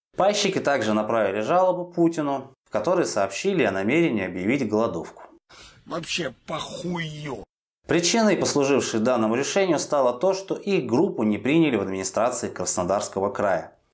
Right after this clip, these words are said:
Speaker 1: Власти заявили людям, что им нечего им предложить.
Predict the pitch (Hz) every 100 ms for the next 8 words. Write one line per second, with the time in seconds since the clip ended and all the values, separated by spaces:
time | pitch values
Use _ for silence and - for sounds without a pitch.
0 | _ _ _ _ - 139 190 190 175 180
1 | 202 226 190 156 110 104 - 143 127 110
2 | 107 170 190 - 156 147 113 123 127 98
3 | 101 92 87 87 85